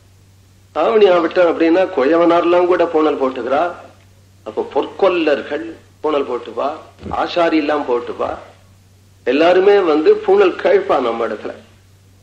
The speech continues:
எல்லாரும் வாங்கி வாங்கி அன்னைக்கு போட்டுக்கிறா. எல்லாரும் பூணல் போட்டுக்கிறத பார்த்தா அன்னைக்கு வருஷத்துக்கு ஒரு தரம் எல்லாரும் பூணல் மாத்திக்கிறதுக்கா ஆவணி ஆவிட்டம் அப்படின்னு. ஏதோ ஆசாரிக்கெல்லாம் அப்படி இருந்தது போக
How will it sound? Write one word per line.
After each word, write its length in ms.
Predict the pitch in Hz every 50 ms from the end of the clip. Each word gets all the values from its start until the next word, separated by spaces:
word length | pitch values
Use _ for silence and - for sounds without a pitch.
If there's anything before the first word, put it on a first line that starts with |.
| _ _ _ _ -
எல்லாரும் 420 | - 156 170 180 185 196 190 165 165
வாங்கி 240 | 175 180 170 180
வாங்கி 300 | 170 165 165 170 175 202
அன்னைக்கு 280 | 208 170 147 147 135 139
போட்டுக்கிறா. 480 | 139 170 190 180 185 147 156 139 120 117
எல்லாரும் 720 | 113 120 123 123 113 113 113 107 101 98 104 135 170 -
பூணல் 320 | - 170 175 185 180 170
போட்டுக்கிறத 440 | - 156 - - 139 131 139 131 127 113
பார்த்தா 360 | 113 131 151 - - 170 170
அன்னைக்கு 340 | 160 131 127 123 120 117 107
வருஷத்துக்கு 520 | 107 123 135 - - - - 156 135 135
ஒரு 120 | 131 120 110
தரம் 220 | 120 131 151 156
எல்லாரும் 440 | 147 113 117 127 127 131 147 135 131
பூணல் 380 | - 151 170 185 185 175 165 147
மாத்திக்கிறதுக்கா 880 | 139 139 143 135 - 139 131 135 123 123 123 110 110 98 87 78 - - - - _ _ _ _ _ _ _ _ _ _ _ _ _ _ _ -
ஆவணி 380 | 131 147 156 156 147 143 139
ஆவிட்டம் 680 | 131 123 113 107 107 104 - - 90 98 131 139 113 - - -
அப்படின்னு. 500 | - 127 131 147 151 135 120 117 113 104 - - - - _ _ _ _ _ _ _ _ _ _ _ -
ஏதோ 260 | - 294 302 190 208 202 190 160
ஆசாரிக்கெல்லாம் 800 | 151 180 196 185 196 208 208 208 196 202 - 196 165 175 185 190
அப்படி 180 | 170 147 151 147
இருந்தது 400 | 135 143 160 160 156 151 120 110 -
போக 540 | - 110 131 156 - 156 190 220 151 98